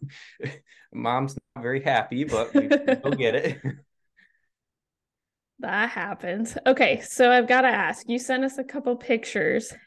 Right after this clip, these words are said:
Speaker 2: and
Speaker 1: Yes.
Speaker 2: we've got one with a bee and a crawler on a trailer.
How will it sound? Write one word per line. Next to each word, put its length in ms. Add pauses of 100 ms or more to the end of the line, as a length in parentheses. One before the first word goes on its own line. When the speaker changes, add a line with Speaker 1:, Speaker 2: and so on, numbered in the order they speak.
(140)
Speaker 2:
and 380
Speaker 1:
Yes. 60
Speaker 2:
we've 180
got 360
one 800
with 440 (100)
a 100
bee 460
and 140
a 40
crawler 800
on 160
a 80
trailer. 720